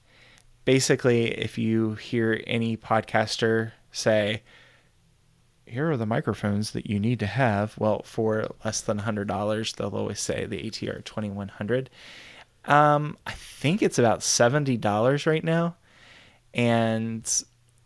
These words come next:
occasionally the price will go down, um, to about fifty dollars. I did pick up, I've purchased three of these at auctions, and only one of 'em worked.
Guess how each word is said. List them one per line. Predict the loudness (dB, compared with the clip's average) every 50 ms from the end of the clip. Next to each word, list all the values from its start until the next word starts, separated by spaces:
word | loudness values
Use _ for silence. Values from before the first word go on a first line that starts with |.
| _ _ -18
occasionally | -18 -18 _ _ -16 -6 -2 0 0 2 0 0 -2 -2 -2 -2 -2 -2
the | -4 -6
price | -6 -4 0 0 0 0 0 -2 -4 -4
will | -4 -4 -4
go | -2 -2 -4 -4
down, | -4 -4 -4 -4 -2 -2 -4 -6 -6 -8 -10 -12 -16 _ _ _ _ _ _ _ _ -12 -10
um, | -8 -8 -6 -8 -8 -10 -10 -12 -14 -16 _ _ _ _ _ _ _ _ _ _ _ _ _ -12
to | -8 -6 -4
about | -2 -2 -2 -2 -4
fifty | -6 -4 -4 -4 -4 -2 -2 2
dollars. | 4 6 6 6 4 4 0 -2 -4 -8 -10 -12 -18 -20 -20 -20 -20 -20 -20 -20 _ -2
I | 0 0
did | 0 0 2 4 4 4 2 0
pick | -2 -2 0 4 6
up, | 6 6 6 4 0
I've | -6 -6 -6 -8 -10 _ _ _ _ _ _ _ _ -4
purchased | 0 0 0 0 -2 -4 -4 -6 -12 -20
three | -20 -18 -10 -4 0 2 4 4 4
of | 4 2 0
these | -2 -4 -4 -4 -4 -6 -6 -8 -10 -10 -8
at | -6 -4 -4 -6 -6
auctions, | -6 -6 -6 -6 -4 -4 -4 -2 -2 -4 -4 -6 -8 -10 -14 -18 -20 -20 -20 -14 -8 -4
and | -2 -2
only | 0 0 -2 -2 -2
one | -2 -2 0 0 2
of | 2 2
'em | 0 0 -2
worked. | -2 0 0 -2 -2 -4 -10 -12 -12